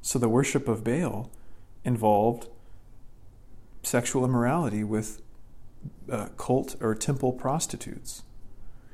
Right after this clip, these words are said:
And we hear a similar sentiment coming from Saint Paul warning us. It's proclaiming the goodness and the power of the gospel. So the power of the gospel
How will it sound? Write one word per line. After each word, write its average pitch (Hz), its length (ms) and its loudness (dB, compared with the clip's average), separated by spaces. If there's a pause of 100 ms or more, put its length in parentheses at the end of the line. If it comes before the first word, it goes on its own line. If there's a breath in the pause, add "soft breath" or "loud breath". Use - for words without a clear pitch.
(120)
And 143 140 4
we 143 80 10
hear 196 240 8
a 139 140 4
similar 165 500 6
sentiment 135 560 2
coming 143 380 2
from 117 200 0
Saint 117 320 -2
Paul 113 300 0
warning 131 460 4
us. - 400 -6 (720 soft breath)
It's - 100 -12
proclaiming 190 520 8
the 139 80 4
goodness 165 520 4
and 131 100 2
the 113 60 2
power 147 540 2
of 127 100 -4
the 123 80 0
gospel. 117 520 -4
So - 140 2
the 147 100 2
power 196 320 -2
of 185 80 -2
the 175 60 2
gospel 135 560 0